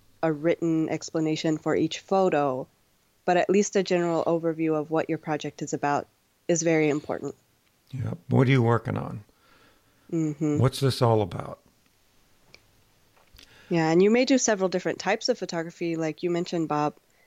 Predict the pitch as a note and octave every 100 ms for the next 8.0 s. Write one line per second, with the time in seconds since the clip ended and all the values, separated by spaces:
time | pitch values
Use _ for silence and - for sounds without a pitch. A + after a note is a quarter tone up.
0 | _ _ _ _ - F#3 - G#3 A3 A3
1 | C4+ A#3+ G#3 F3+ F3 F#3+ - G3+ G3+ F#3+
2 | E3+ - F3+ F3+ F#3 - - E3+ - -
3 | - _ _ - G#3 G#3+ G3 F#3 - E3+
4 | - E3+ D3+ D#3 D#3 D3+ E3 _ _ _
5 | - G#3+ A3+ A3+ - B3 G#3 G3 G3 G3+
6 | - F3+ F3+ E3 E3+ E3+ D#3 D#3+ E3 -
7 | D#3+ - D3+ C#3+ C3 - B1+ - B2+